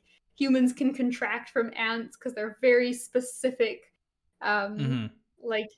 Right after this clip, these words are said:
Speaker 1: organisms that have developed over, like, hundreds and thousands of years, and, uh, you know, they don't jump species, but it's cool that it's, like, inspired by real things, so there's a bit of that, like, fantasy, like, crazy over-the-top stuff going on, but it's also, like, very grounded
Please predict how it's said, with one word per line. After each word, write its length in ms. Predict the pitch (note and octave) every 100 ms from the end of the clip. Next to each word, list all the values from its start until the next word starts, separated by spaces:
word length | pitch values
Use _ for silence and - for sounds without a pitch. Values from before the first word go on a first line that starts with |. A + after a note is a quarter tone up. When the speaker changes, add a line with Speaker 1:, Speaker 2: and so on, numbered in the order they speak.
| -
Speaker 1:
organisms 640 | C#4 A#3+ A#3+ A#3 A#3 A#3
that 120 | A3 A3
have 100 | A3
developed 340 | A3 G#3+ G#3+
over, 220 | G#3+ G#3+
like, 300 | G#3+ A#3 B3 D#4+
hundreds 440 | D4+ B3+ B3 A#3
and 260 | B3 B3 B3
thousands 380 | A#3 B3+ B3 A#3
of 100 | A#3
years, 380 | A#3+ A#3 A#3+ A#3+ _ _
and, 360 | A#3+ G#3+ G#3+ G#3+
uh, 340 | G3+ G3+ A3 C4+ D4 _ -
you 100 | G#3+
know, 220 | G3+ G#3 -
they 60 |
don't 200 | A3+ G#3+
jump 220 | G#3 G3+ -
species, 420 | - A3+ A#3+ A#3
but 220 | A#3+ B3+ - - - _ _ _ _
it's 180 | C#4 D4+
cool 320 | - - F4 E4+
that 100 | D4+
it's, 160 | C4
like, 160 | C4+ B3+
inspired 600 | A3+ A3+ - A3 A#3 C#4
by 80 | A3+
real 160 | G3+ D4+
things, 200 | E4+ D4+
so 100 | C4+
there's 180 | B3+ A3+
a 60 |
bit 220 | A3 C#4+
of 120 | C#4 C4
that, 240 | A#3 A3+
like, 180 | G#3+ G#3+
fantasy, 840 | - A#3+ A#3+ A#3 A#3+ A3+ A3+ A3 A3+
like, 280 | G3+ -
crazy 400 | - B3 A#3+ A3
over-the-top 480 | G#3 G#3+ A3 G#3+ -
stuff 220 | - A3+ A#3
going 240 | A#3 A#3
on, 200 | A#3+ C#4
but 120 | B3
it's 120 | A#3+
also, 240 | A#3+ C#4+ F#4
like, 220 | B3 G#3+ -
very 280 | A#3+ A#3+ A#3 -
grounded 800 | G#3 F#3+ G3 A3 A#3+ C#4 C4